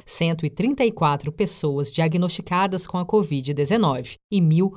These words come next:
duzentos e setenta e um novos óbitos. De acordo com a pasta,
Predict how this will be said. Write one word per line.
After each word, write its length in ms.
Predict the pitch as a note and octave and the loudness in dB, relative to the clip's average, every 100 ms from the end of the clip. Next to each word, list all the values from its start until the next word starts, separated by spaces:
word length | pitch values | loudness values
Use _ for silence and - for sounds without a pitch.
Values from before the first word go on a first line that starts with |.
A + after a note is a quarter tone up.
| - | -6
duzentos 600 | D#3+ D3+ D3 D3+ D3 D3+ | -2 0 2 0 0 -2
e 60 | D3 | -2
setenta 500 | - C3+ G#3 C4+ C4 | -2 -4 0 0 2
e 100 | F3+ | 2
um 180 | D#3 F3 - | 2 0 -2
novos 500 | D#3 C#3 C3+ G3+ D#3+ | -2 0 0 0 0
óbitos. 560 | C3 B2+ C3+ D3 - - - | -2 -2 -6 -4 -4 -6 -4
De 100 | D#3+ | -2
acordo 360 | D#3 G3 G3+ G3 | 0 2 2 2
com 160 | A3+ | 0
a 80 | C4 | 0
pasta, 460 | - G3 A3+ - | 2 0 0 -2